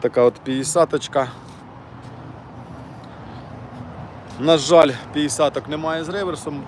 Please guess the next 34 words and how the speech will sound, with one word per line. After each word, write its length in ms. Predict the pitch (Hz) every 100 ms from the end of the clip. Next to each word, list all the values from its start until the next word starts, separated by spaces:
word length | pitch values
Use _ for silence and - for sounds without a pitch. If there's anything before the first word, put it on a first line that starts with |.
| -
багато 300 | 143 139 123
хто 280 | - 139 127 - -
цікавиться 760 | - 139 - 139 131 127 - 127
і 120 | 123
питає, 420 | - - 131 131
чи 160 | 117 135
є 140 | 143 135 160
реверс. 320 | 180 139 123
Ну, 140 | 143 147
на 140 | 139
жаль, 220 | 139 170
у 120 | 156 -
п'ятдесятки 560 | 143 135 - 143 -
Р 120 | 147
Ікса 320 | 185 - 131 104 - - - - - 117
без 200 | 143 -
кабіни 580 | 151 143 196 170 120 113 - - - - -
реверса 600 | 123 180 160 135 - 120
немає. 960 | 147 180 165 143 156 156 120 135 95 - - - - - - - - - - - - - - - - - - -
От. 180 | - 87 - - - - - - - - - 117
Но, 400 | 143 151 147 131 - -
е, 560 | 139 139 135 131 135 135
з 100 | 127
кабінами 560 | - 175 175 269 220 151
вони 260 | 135 131 131
є, 220 | 120 110
ну, 400 | 135 147 135 131
там 260 | 139 165
вони 160 | 147 147
йдуть 320 | 139 135 135
у 80 | 143
двох 220 | 143 160
комплектаціях, 800 | - 165 180 - 247 220 180 -
є 180 | 160